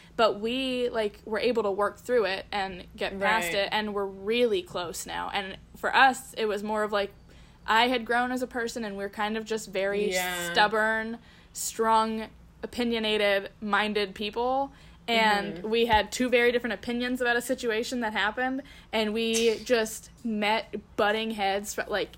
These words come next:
Speaker 1: instantly.
Speaker 2: Yeah.
Speaker 1: But we were both able to, like, come back from that. And it was, I
Speaker 2: Right.
Speaker 1: just kinda thought about it in a way. It's so interesting how this, another friendship kind of had a similar, you know, like, boiling point happen.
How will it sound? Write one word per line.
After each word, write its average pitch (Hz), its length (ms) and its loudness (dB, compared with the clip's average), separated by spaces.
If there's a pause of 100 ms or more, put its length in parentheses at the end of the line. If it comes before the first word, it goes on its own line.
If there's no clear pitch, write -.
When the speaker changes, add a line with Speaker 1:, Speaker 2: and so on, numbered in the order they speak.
(140)
Speaker 1:
instantly. 233 800 0
Speaker 2:
Yeah. 285 40 -4 (520)
Speaker 1:
But 262 140 6
we 320 120 4
were 302 100 2
both 294 320 2
able 226 600 0
to, 233 120 -4
like, 180 320 -2 (120)
come 190 200 -10
back 233 300 2
from 196 160 -10
that. 147 280 -8
And 220 140 0
it - 80 -4
was, - 380 -4
I 190 60 -10
Speaker 2:
Right. 190 280 2
Speaker 1:
just 269 160 -4
kinda 269 180 2
thought 269 160 2
about 277 100 0
it 240 60 -2
in - 20 -6
a 254 40 -4
way. 233 100 -2
It's 226 120 -6
so 254 120 -2
interesting 254 500 -6
how 208 280 -6 (260)
this, 233 240 -2
another 233 440 0
friendship 233 440 -4
kind 240 260 -2
of 233 100 0
had 202 340 0
a 196 80 -4
similar, 202 840 -2 (400)
you 220 100 0
know, 190 100 0
like, 185 280 -6
boiling 208 420 2
point 190 280 -4
happen. 190 540 -2